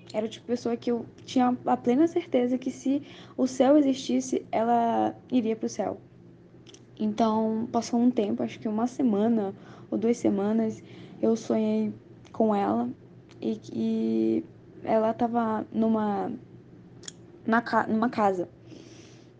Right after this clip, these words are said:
e sentada numa cama, numa cama que eu,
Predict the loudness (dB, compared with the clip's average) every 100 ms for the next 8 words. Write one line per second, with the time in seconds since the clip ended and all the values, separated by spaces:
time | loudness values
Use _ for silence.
0 | -20 -20 -4 -4 2 4 4 2 2 -2
1 | -2 -4 -2 0 0 -2 -2 -2 -4 -6
2 | -10 -20 -20 -20 -20 -20 -20 -20 -4 0
3 | 2 2 -2 -2 0 2 2 0